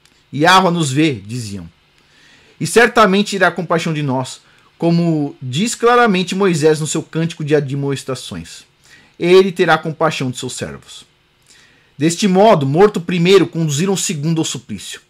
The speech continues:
Arrancaram-lhe a pele da cabeça com os cabelos e perguntaram-lhe: "Comerás carne de porco ou preferes que teu corpo seja torturado membro por membro?"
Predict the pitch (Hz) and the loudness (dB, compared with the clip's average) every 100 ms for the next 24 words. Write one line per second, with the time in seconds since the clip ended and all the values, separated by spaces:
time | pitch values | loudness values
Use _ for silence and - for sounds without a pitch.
0 | _ _ - 143 185 180 170 - 233 220 | _ _ -8 -4 -2 -4 -4 2 4 4
1 | 127 92 85 _ _ _ _ _ - - | 0 -6 -12 _ _ _ _ _ -6 -6
2 | - 220 240 254 240 - 214 170 185 175 | 0 4 4 4 2 2 2 4 4 2
3 | - 82 - - - 165 139 147 127 110 | -4 -14 -12 -10 -4 -4 -2 -2 -2 -6
4 | 113 156 151 165 165 151 131 92 82 _ | -6 -6 -4 -6 0 0 0 -4 -14 _
5 | _ _ _ - 208 214 208 233 247 - | _ _ _ 4 6 6 6 4 2 -2
6 | 233 220 220 185 185 - 254 269 247 214 | 2 4 4 2 -2 -2 -2 -2 -2 4
7 | 214 - 196 190 - - 190 180 185 175 | 4 4 0 -2 -6 0 0 2 0 0
8 | - - 170 170 185 170 165 151 156 156 | -4 -4 -4 -2 -2 -2 0 4 6 6
9 | 139 147 151 139 135 123 117 90 80 | 2 -2 -4 -6 -6 -6 -6 -8 -14